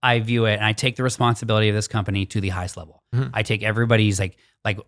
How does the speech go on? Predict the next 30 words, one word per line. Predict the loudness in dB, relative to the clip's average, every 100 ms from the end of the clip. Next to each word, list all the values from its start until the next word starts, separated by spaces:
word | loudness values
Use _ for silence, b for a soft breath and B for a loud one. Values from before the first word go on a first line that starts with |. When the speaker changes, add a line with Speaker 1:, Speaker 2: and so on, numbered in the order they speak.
| _
Speaker 1:
like, | -2 -2 -6 _ -2
everybody's | 0 2 0 0
livelihood, | 4 4 4 2 4 4 4 0 b b -4
um, | 0 0 0 -4 -8 _ -2
their, | 2 2 2 0
their | 0 0 0 -2 -8 b _
quality | 4 4 4
of | 2
life, | 2 4 2 -4 _ _ _
um, | 2 2 2 -2 -6 _ _ _ _ -4
um, | -4 -4 -4
very, | 4 6 6 4
very | 2 2
seriously. | 0 -4 -6 -6 -10 -12 -8 -2
And | 0 0 -4 -8 b -6
what | 0
that | 2
means | 4 4 4 0
is |
sometimes | -2 0 2 2 2 0 2
I | 2
have | 2 -2 -2
to | -2
look | -2 -2
somebody | 0 0 2
else | 4 4 2
in | -2
the | 0
eye | 0 0 -2 b b -6
because | 0 2 2 -2